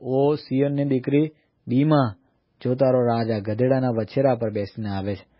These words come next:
પ્રથમ તેના શિષ્યોએ વાતો સમજ્યા ન હતા, પણ ઈસુ મહિમાવાન થયો ત્યારે તેઓને યાદ આવ્યું કે તેના સંબંધી એ વાતો લખેલી છે અને તે જ પ્રમાણે તેઓએ તેને માટે કર્યું હતું.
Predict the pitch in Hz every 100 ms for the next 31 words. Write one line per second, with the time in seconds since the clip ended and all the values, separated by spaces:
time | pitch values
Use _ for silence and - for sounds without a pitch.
0 | _ _ _ - - - 117 113 117 113
1 | 120 110 123 117 113 110 113 - 110 110
2 | 113 110 135 131 101 - _ _ _ _
3 | _ 101 104 - 120 113 117 117 117 131
4 | 131 131 135 143 _ _ _ 107 110 107
5 | - 113 123 127 110 110 120 123 127 151
6 | - _ _ _ 113 117 117 110 110 -
7 | 117 120 120 123 110 120 117 113 110 120
8 | 107 - 139 139 113 - _ _ _ _
9 | 110 101 - 135 131 139 123 113 104 -
10 | _ _ _ 117 113 117 113 113 110 110
11 | 104 104 - 101 107 110 104